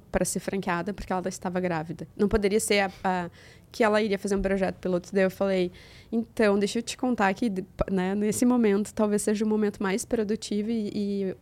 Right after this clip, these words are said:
o propósito pelo qual a gente trabalha pós-maternidade é outro." Né? A força, e, e eu, e eu digo isso sempre, né? Eu não tenho s-, dúvida de que Nau vinte e cinco sobreviveu à pandemia por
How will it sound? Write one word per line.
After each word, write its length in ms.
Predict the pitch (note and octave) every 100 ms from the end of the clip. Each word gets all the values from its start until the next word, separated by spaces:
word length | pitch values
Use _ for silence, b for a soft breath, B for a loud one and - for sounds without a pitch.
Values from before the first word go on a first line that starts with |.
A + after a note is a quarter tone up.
| -
o 80 | G3
propósito 640 | - G#3 - G3 A#3+ -
pelo 240 | A3+ G#3 G3
qual 300 | - F3+ F3+
a 60 |
gente 260 | F#3 F#3+ -
trabalha 500 | - F#3 E3+ F3 F3+
pós-maternidade 1200 | F3+ F#3 F#3+ F#3 F3+ F3+ F#3 F3 D#3+ E3+ F#3 G#3+ B B
é 100 | G#3
outro." 500 | F#3+ E3+ E3 - - F3 B B B B B -
Né? 100 | F3
A 60 | E3+
força, 800 | - G3+ G3 B3 A#3 - F3+ D#3+ B B -
e, 220 | - -
e 40 | G#3
eu, 100 | -
e 100 | G#3
eu 100 | G#3
digo 240 | F#3+ G#3+
isso 160 | A#3 -
sempre, 400 | - G3+ G3+ F#3+
né? 280 | F3+ F3+ F#3 -
Eu 140 | F#3
não 120 | F#3
tenho 220 | F#3+ G3+ B3+
s-, 360 | - - -
dúvida 560 | - G3 G#3 A#3+ A#3+ C4+
de 140 | G#3
que 180 | G#3 -
Nau 240 | G#3 F#3+ F#3+
vinte 240 | G#3+ G3
e 40 |
cinco 380 | - G3 F#3+ -
sobreviveu 720 | F#3 - F#3 F#3 F3+ F#3 F3+
à 60 | F3+
pandemia 480 | F#3 G3 F#3+ G3 G#3
por 260 | - B3